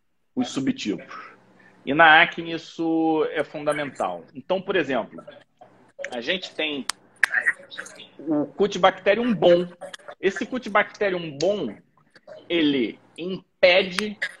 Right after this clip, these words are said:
o Cutibacterium ruim, ele atrapalha o desenvolvimento do, do Staphylococcus,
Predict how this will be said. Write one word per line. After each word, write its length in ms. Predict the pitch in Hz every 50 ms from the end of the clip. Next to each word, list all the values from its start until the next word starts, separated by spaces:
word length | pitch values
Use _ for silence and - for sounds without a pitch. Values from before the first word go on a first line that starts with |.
| _ _ - - - _ _ _ _ _ _ -
o 160 | 143 147 147
Cutibacterium 920 | 143 - - 147 139 - 123 117 127 123 - - - - 117 104 104 107 110
ruim, 380 | 120 151 190 190 190 185 180 175 - - - - - _ _
ele 160 | - 120 123
atrapalha 1000 | 131 - - - 156 151 - - - - 170 170 165 165 151 147 147 139 131 - _ _ _ _ _ _ _
o 80 | 135 131
desenvolvimento 1120 | 123 123 127 135 127 120 131 127 120 117 120 120 120 120 117 117 113 113 - - 117 110
do, 720 | 107 104 107 113 113 110 110 110 107 104 101 95 90 92 - - _ _ _ _ _ - - - - _ _ _ _ _
do 420 | - 120 117 113 113 110 110 110 104
Staphylococcus, 1160 | 104 - - 131 120 - - 120 135 135 - - 190 180 180 175 175 - - 170 - - -